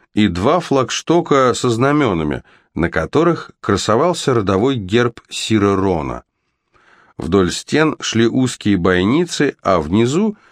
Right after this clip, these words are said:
широкая лестница из белого и красного гранита вела к большой кованной двери, украшенной фигурками воинов в старинных нарденских доспехах.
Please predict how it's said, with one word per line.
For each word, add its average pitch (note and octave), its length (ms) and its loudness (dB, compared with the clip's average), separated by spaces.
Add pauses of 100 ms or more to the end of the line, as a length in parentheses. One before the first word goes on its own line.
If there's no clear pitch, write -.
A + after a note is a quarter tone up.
(160)
широкая B2 680 0
лестница B2 560 0
из F2+ 180 0
белого G2 400 0
и F#2 40 -2
красного G2+ 500 0
гранита G2+ 680 0 (320)
вела A#2+ 600 0
к F#2+ 140 -6
большой G#2 720 0
кованной A#2+ 680 0
двери, F#2+ 580 -2 (260)
украшенной A#2+ 840 0
фигурками F#2+ 680 0
воинов C#3+ 580 0 (260)
в - 100 -16
старинных A2+ 840 0 (340)
нарденских F#2 1200 0
доспехах. - 880 -4